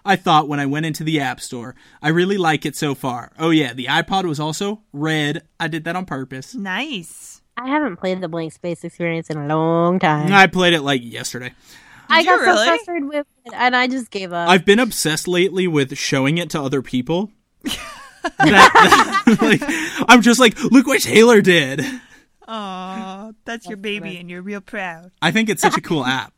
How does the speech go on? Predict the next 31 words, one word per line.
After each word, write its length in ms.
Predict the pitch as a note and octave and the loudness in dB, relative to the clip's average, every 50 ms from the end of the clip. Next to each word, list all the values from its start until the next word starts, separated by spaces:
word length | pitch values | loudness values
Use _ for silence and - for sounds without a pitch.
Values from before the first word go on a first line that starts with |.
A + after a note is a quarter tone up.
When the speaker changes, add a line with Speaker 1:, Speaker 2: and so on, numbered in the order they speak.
| _ _ | _ _
Speaker 1:
<laughs> 160 | _ _ _ | _ _ _
Speaker 2:
All 680 | C#4 D4+ - - - - - - - - _ _ B3 A#3+ | -18 -18 -18 -20 -20 -20 -20 -20 -20 -20 _ _ -2 -2
right, 140 | A#3 A3 G3+ | -2 -2 -6
this 160 | A#3 B3+ - | -10 -12 -10
next 220 | B3 A#3+ C4 - | -10 -10 -10 -10
one 100 | C#4 C4+ | -14 -14
comes 240 | - - B3+ B3+ - | -12 -12 -12 -12 -12
from 180 | - C#4 B3 A3+ | -12 -12 -10 -8
Rachel 380 | G#3 G3 F#3+ - - B3+ A#3+ A#3 | -8 -8 -8 -8 -10 -10 -10 -10
via 180 | A3+ A3+ G#3+ | -8 -8 -10
text 340 | G#3+ - B3 F#3 F#3 - - | -10 -10 -12 -12 -12 -14 -12
message, 500 | F#3+ F#3 G3+ - B3 B3 C#4 C#4+ - - - | -12 -12 -12 -10 -12 -12 -12 -14 -16 -14 -8
and 360 | G3 G3+ G3+ F#3+ F#3+ F#3+ G3 | -6 -6 -4 -4 -6 -8 -12
she 180 | - - A#3 G#3+ | -12 -12 -12 -12
says, 340 | - - G#3 F#3+ F#3+ G3+ G3+ | -8 -6 -6 -6 -6 -6 -10
"You 60 | G3+ | -8
know 120 | G3+ G#3+ | -8 -8
you're 200 | A3 A#3 A#3 A#3 | -6 -8 -8 -10
Swiftie 400 | - - A#3+ G#3+ _ - A3+ A3+ | -10 -12 -16 -18 _ -14 -14 -12
when 180 | G#3 G#3 G3+ G3+ | -10 -10 -10 -10
you 140 | G3+ G3+ G#3 | -10 -10 -10
and 100 | A3 A3+ | -10 -10
your 100 | A3 G#3+ | -10 -8
best 280 | G#3+ F#3 G3 - - | -8 -8 -10 -10 -12
friend 240 | - G#3 G3 G3 F#3+ | -12 -12 -12 -12 -12
call 240 | - - G#3 G#3 G3+ | -12 -10 -10 -10 -10
each 160 | G3+ - - | -10 -12 -12
other 180 | G3+ G3 F#3 F#3 | -12 -10 -12 -12
Taylor 380 | - - - G3+ G3+ G3+ G3 | -14 -16 -14 -12 -12 -12 -12
and 140 | F#3+ F#3 F#3+ | -12 -14 -14
Carly." 480 | - - F3 F3 E3+ D#3+ D3+ C#3+ F3 | -14 -14 -14 -14 -14 -16 -18 -20 -20